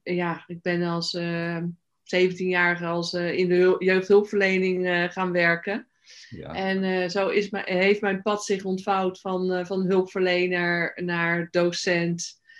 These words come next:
Speaker 1: En uiteindelijk, eh, ben ik nu zelfstandig, eh,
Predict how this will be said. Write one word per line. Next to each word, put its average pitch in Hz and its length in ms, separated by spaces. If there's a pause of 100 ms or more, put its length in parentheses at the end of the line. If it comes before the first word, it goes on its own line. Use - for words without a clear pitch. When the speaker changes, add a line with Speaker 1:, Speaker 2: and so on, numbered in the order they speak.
(200)
Speaker 1:
En 180 320
uiteindelijk, 175 680
eh, 170 440
ben 175 180
ik 175 140
nu 170 220
zelfstandig, 170 1080
eh, 160 720